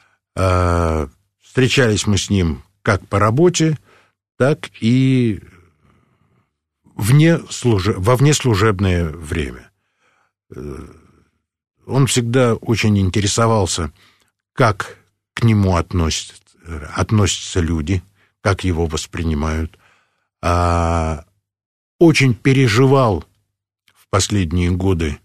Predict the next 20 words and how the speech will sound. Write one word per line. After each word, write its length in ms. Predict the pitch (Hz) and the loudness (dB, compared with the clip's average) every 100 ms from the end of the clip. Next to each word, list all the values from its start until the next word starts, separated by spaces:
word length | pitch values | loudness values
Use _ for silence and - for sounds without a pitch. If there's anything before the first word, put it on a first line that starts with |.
| _ _ _ _ - | _ _ _ _ -8
э, 400 | 90 85 82 67 67 _ | -4 -2 -4 -6 -12 _
свои 320 | _ 110 107 | _ -2 0
проблемы 720 | 95 - 95 92 90 80 73 - _ - | 0 -2 0 0 0 -2 -4 -10 _ -6
с 180 | 92 | -6
дикцией, 680 | 87 92 - - 98 104 117 - _ _ _ - | -4 -4 -6 -6 -4 -2 -4 -10 _ _ _ -10
э, 840 | 87 87 82 82 80 80 78 76 73 76 _ | -8 -6 -6 -6 -8 -10 -12 -14 -18 -20 _
что 260 | _ 90 82 | _ -2 -2
ему 220 | 82 85 | -2 -2
никак 380 | 82 80 87 - | -2 -2 -4 -2
не 100 | 82 | -2
могли 320 | 82 76 80 | -2 -4 -6
сделать 460 | 69 90 78 71 90 | -4 -4 -4 -4 -4
нижнюю 400 | 76 69 73 71 | -4 -6 -10 -10
челюсть. 580 | - 80 80 - - _ _ _ _ _ _ _ _ _ _ _ _ _ _ | -6 -4 -4 -6 -12 _ _ _ _ _ _ _ _ _ _ _ _ _ _
Но, 320 | 104 131 175 175 - | 0 2 2 0 -4
тем 260 | - 151 151 | 0 2 2
не 60 | 123 | 2
менее, 380 | 127 131 123 | 2 2 2
и, 480 | 120 131 123 117 110 | 0 0 2 2 0
э, 640 | - 107 101 98 98 87 | -2 -4 -2 -2 -4 -8